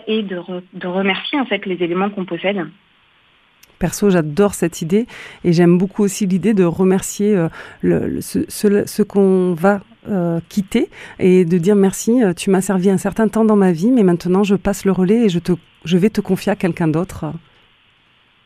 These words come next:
Speaker 2: C'est très
Speaker 1: Oui, c'est quelque chose de... c'est très, c'est très intéressant. C'est, voilà, innovant pour chaque personne. Parfois, certains ne sont pas très, euh, très enclins à le, à le faire, mais c'est une, aussi une façon de lâcher prise.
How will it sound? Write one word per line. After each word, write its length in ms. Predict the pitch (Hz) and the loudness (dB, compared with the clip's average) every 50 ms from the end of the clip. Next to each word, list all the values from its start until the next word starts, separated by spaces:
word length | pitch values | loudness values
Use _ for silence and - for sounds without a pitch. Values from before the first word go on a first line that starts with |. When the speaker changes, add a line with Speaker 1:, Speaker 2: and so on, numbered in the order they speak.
| _ _ _ | _ _ _
Speaker 2:
C'est 220 | - - 170 - | -10 -6 -6 -6
très 400 | - - - 196 190 180 180 175 | -6 -6 -4 0 0 2 2 2
Speaker 1:
Oui, 140 | 170 170 165 - | 0 0 0 0
c'est 60 | 214 - | -2 -2
quelque 200 | 196 185 185 - | -2 -4 -4 -6
chose 220 | - 202 190 175 | -8 -6 -6 -4
de... 160 | 175 185 180 180 - | -2 -2 -2 -2 -2
c'est 100 | - 202 | -4 -4
très, 280 | 202 - - 214 214 214 | -4 -2 -2 -2 -2 -2
c'est 120 | - 214 214 | -4 -8 -8
très 500 | - - 247 247 254 247 240 226 220 220 | -4 -2 0 2 2 2 0 0 -2 -4
intéressant. 440 | 220 220 233 226 220 214 220 175 - - _ _ - - | -6 -6 -4 -6 -6 -4 -6 -10 -10 -10 _ _ -14 -14
C'est, 100 | 185 165 | -12 -8
voilà, 220 | 170 170 165 - 170 | -8 -8 -6 -6 -6
innovant 320 | 175 180 185 180 202 196 | -4 -4 -2 0 0 -2
pour 200 | 196 - - - | -2 -6 -12 -12
chaque 200 | - 196 185 190 | -10 -10 -10 -6
personne. 420 | - 202 202 - 240 254 254 196 - - - - - - _ _ _ - | -6 -8 -4 -2 -2 -2 -2 -4 -6 -8 -14 -14 -14 -18 _ _ _ -10
Parfois, 320 | 190 190 - - 208 202 202 - | -10 -10 -6 -4 -4 -4 -4 -6
certains 240 | 196 185 - 202 190 | -10 -8 -6 -6 -6
ne 60 | 185 | -6
sont 180 | - - 180 | -6 -8 -8
pas 140 | 185 190 185 | -6 -6 -6
très, 340 | 185 - - 202 190 185 175 | -6 -4 -2 0 0 2 2
euh, 200 | 170 165 160 165 165 - - - - - - - - _ - | 2 2 0 -2 -4 -8 -14 -14 -12 -14 -14 -16 -20 _ -10
très 240 | - - 196 180 202 | -2 -2 0 2 2
enclins 380 | 202 196 208 220 226 226 226 | 0 0 2 2 2 4 4
à 180 | 214 196 190 185 | 2 2 2 2
le, 200 | 185 185 180 185 | 2 2 2 2
à 100 | 185 185 | 2 2
le 80 | 185 | 0
faire, 220 | 190 - 262 262 254 | -2 0 -2 0 0
mais 60 | 240 | 0
c'est 120 | 240 240 233 | 0 0 -2
une, 80 | 226 226 - - | -2 -2 -6 -12
aussi 160 | 240 - 262 | -6 -2 -2
une 80 | 247 240 | -2 0
façon 260 | 247 240 240 247 240 | -2 -4 -2 0 0
de 100 | 226 220 | 2 2
lâcher 240 | 226 220 214 202 214 | 0 0 -2 -4 -6
prise. 340 | - - 269 269 247 214 | -4 -2 -2 -2 0 -2